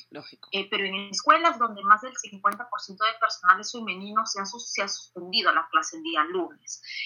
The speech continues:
Speaker 2: Eh,
Speaker 1: Mm.
Speaker 2: también en el sector médico, el gobierno indicó de
Speaker 1: También,
Speaker 2: que las
Speaker 1: claro.
Speaker 2: mujeres iban a trabajar porque mucha fuerza de trabajadora, pues, de
Speaker 1: Las
Speaker 2: médicos y
Speaker 1: técnicas, las
Speaker 2: enfermeras son femeninas.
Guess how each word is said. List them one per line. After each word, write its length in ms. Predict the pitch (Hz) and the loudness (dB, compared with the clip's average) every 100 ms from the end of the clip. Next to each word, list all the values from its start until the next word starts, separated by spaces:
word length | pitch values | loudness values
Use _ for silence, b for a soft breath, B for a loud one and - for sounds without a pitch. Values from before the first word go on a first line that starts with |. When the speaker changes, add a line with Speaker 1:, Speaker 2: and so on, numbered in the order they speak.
| B | B
Speaker 2:
Eh, 300 | 190 190 185 | -2 2 0
Speaker 1:
Mm. 120 | 147 143 | 0 4
Speaker 2:
también 400 | 196 202 226 254 | 4 4 -6 -4
en 140 | 254 | -6
el 160 | 240 - | -8 -10
sector 380 | 202 - 214 208 | -8 8 8 8
médico, 760 | 220 226 214 - - 220 - - | -2 -6 -8 -10 -4 -2 -2 -4
el 200 | 196 185 | -4 -4
gobierno 480 | 180 208 208 208 220 | -4 -2 0 0 -2
indicó 440 | 156 147 151 202 | -4 -4 -2 2
de 60 | 220 | 2
Speaker 1:
También, 280 | 262 185 143 | 2 -4 -6
Speaker 2:
que 60 | 202 | -10
las 60 | |
Speaker 1:
claro. 380 | 180 190 269 180 139 | 0 2 2 -2 2
Speaker 2:
mujeres 180 | 214 226 - | 2 2 6
iban 220 | 269 262 | 10 12
a 100 | 247 | 10
trabajar 480 | 226 196 185 226 240 - | 12 12 12 10 8 6
porque 420 | 202 - 196 170 190 - 196 - | -4 -2 -2 -2 -4 -14 -18 -12
mucha 400 | 208 233 - - - | -6 -2 0 0 6
fuerza 360 | 254 247 - 196 | 8 8 6 -8
de 100 | - | 2
trabajadora, 720 | 165 165 170 185 196 214 196 | 8 8 10 10 12 10 6
pues, 140 | 185 180 | 0 -4
de 160 | 175 175 | -8 -6
Speaker 1:
Las 60 | |
Speaker 2:
médicos 260 | 185 175 - | 0 0 0
y 40 | 208 208 | 0 0
Speaker 1:
técnicas, 420 | 202 196 - 185 | 0 -4 -2 0
las 200 | 175 190 | 2 2
Speaker 2:
enfermeras 160 | 170 175 | 2 2
son 120 | 160 | 0
femeninas. 320 | 165 180 196 | 0 0 2